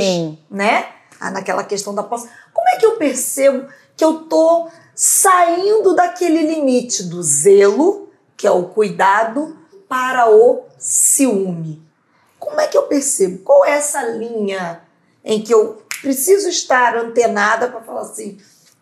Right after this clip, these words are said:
Speaker 2: "Não tá legal"? Pra eu fazer essa oração que a pastora Claudete disse, "Olha, Senhor, o negócio tá esquisito por aqui, hein?"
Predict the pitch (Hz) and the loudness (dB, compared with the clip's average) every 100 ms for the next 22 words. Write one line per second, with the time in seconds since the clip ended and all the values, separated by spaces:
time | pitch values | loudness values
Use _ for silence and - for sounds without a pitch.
0 | _ 175 165 - 156 185 247 254 170 156 | _ -16 -14 -10 -10 -8 -8 -8 -12 -14
1 | - _ _ 208 208 220 208 208 208 196 | -20 _ _ -4 0 0 0 -2 0 0
2 | 185 185 180 180 175 - 185 170 170 170 | 0 -4 -6 -8 -8 -8 -10 -8 -8 -8
3 | 170 180 156 170 - - _ _ _ - | -8 -12 -12 -12 -14 -20 _ _ _ -12
4 | - 180 180 - 175 170 175 185 180 175 | -6 -4 -4 -6 -10 -12 -16 -14 -12 -6
5 | 214 - 202 165 202 208 151 143 - 139 | -6 -4 -8 -8 -6 -6 -4 -6 -2 -2
6 | 160 - 269 - - 302 233 202 202 233 | -2 -2 -4 -6 -10 -4 0 2 0 -4
7 | - | -12